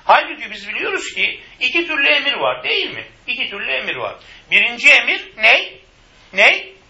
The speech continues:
Bildiğimiz anlamda emir. İkinci emir ne? Temenni ya da tereccüh dediğimiz emir. Yani ne demek temenni ya da tereccüh dediğimiz emir? Yani yapsanız daha güzel olur emri.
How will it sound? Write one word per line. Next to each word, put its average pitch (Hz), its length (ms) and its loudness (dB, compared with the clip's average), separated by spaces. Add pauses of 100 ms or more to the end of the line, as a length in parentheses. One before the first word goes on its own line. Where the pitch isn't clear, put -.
(400)
Bildiğimiz 247 460 0
anlamda 131 480 0
emir. 113 360 -14 (800)
İkinci 175 460 -4
emir 240 300 -2 (260)
ne? 202 320 -2 (320)
Temenni 170 500 -2
ya 180 160 -2
da 240 300 4 (320)
tereccüh 156 420 -2
dediğimiz 110 500 -6
emir. 101 340 -12 (260)
Yani 165 260 2
ne 277 140 2
demek 208 320 -2
temenni 170 380 -4
ya 156 120 -10
da 151 100 -12
tereccüh 151 400 -10
dediğimiz 139 500 -14
emir? 233 320 -4 (300)
Yani 175 320 2
yapsanız 214 560 0
daha 202 540 4 (440)
güzel 190 320 4
olur 147 220 -6
emri. 117 400 -8